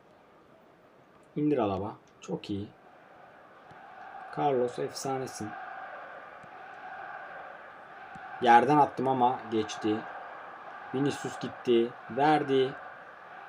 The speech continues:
Açtı. Rummenigge. Hayır be. Ulan oraya vurmadım ya aslında. Yakın köşeye vurdum. Yapacak bir şey yok. Birazcık da arkada olsaydı Rummenigge o goldü. Neyse bakalım.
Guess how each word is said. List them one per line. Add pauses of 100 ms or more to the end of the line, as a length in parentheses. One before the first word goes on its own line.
(480)
Açtı. (220)
Rummenigge.
Hayır
be. (720)
Ulan
oraya
vurmadım
ya
aslında.
Yakın
köşeye
vurdum. (920)
Yapacak
bir
şey
yok. (360)
Birazcık
da
arkada
olsaydı
Rummenigge
o
goldü. (1600)
Neyse
bakalım.